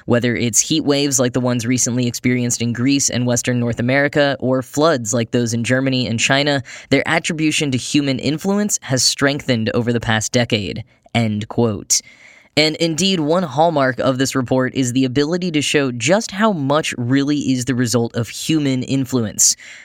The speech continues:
Quoting again from Vox, "Advances in an area of climate science called attribution have led to a better understanding of the climate before industrialization,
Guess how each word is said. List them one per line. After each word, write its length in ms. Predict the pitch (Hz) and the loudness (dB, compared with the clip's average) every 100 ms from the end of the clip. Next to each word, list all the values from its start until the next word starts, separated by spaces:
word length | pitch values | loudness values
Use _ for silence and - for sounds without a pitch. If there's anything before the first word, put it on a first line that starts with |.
| - | -4
Quoting 300 | - 127 123 | 0 2 0
again 220 | 120 120 | 0 0
from 200 | 117 117 | 0 0
Vox, 400 | 123 127 131 - - - - - | 2 2 2 0 -2 -14 -18 0
"Advances 560 | 165 156 214 247 240 190 | 0 2 0 2 0 0
in 120 | 160 | 0
an 80 | 156 | 0
area 400 | 139 147 156 135 | 2 2 2 2
of 120 | 117 | -2
climate 360 | - 135 135 - | 0 0 2 2
science 300 | 135 127 120 | 2 2 0
called 240 | 127 120 - | 0 0 0
attribution 800 | 127 120 120 107 165 - 123 113 - - | -2 -2 -4 0 -2 0 -2 -4 -8 0
have 160 | 156 160 | 0 2
led 240 | 185 202 | 0 0
to 140 | 190 208 | 0 0
a 40 | |
better 300 | 139 135 165 | 2 2 2
understanding 600 | 151 139 - 131 127 127 | 2 -2 0 0 0 0
of 100 | 92 | -2
the 80 | 117 | -2
climate 480 | - 123 123 120 113 | 0 0 2 -2 -2
before 580 | 123 - - 165 175 | -2 -2 0 2 2
industrialization, 1040 | 170 135 123 120 123 117 117 165 - 135 | 0 0 0 0 0 0 0 -2 -2 -2